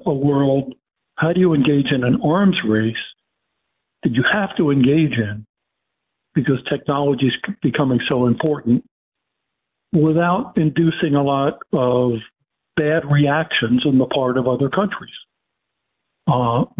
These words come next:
one example is, t-, t-, that's just one example. Um, the highly illusioned,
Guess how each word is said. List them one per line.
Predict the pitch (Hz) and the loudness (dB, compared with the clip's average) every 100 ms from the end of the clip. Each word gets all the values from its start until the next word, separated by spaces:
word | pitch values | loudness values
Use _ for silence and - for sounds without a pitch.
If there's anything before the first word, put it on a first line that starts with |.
| 170 | 0
one | 139 208 | 2 2
example | 233 147 147 123 135 143 196 - - | 0 0 0 0 0 2 0 0 0
is, | 127 127 143 - - | 2 2 0 -2 -6
t-, | - | -4
t-, | - 135 | -4 -2
that's | 165 - | -2 -2
just | - 127 | -4 -2
one | 147 143 | 0 2
example. | 139 143 226 220 117 _ _ _ _ _ _ _ _ _ - | 2 0 0 -2 -8 _ _ _ _ _ _ _ _ _ -2
Um, | 147 139 135 139 165 | 0 2 2 0 2
the | 170 160 151 160 320 _ _ _ _ _ _ _ - | 2 2 4 4 2 _ _ _ _ _ _ _ -4
highly | - 302 285 175 151 - | -2 0 2 2 2 2
illusioned, | 160 165 202 190 185 165 160 | 2 2 2 2 2 2 2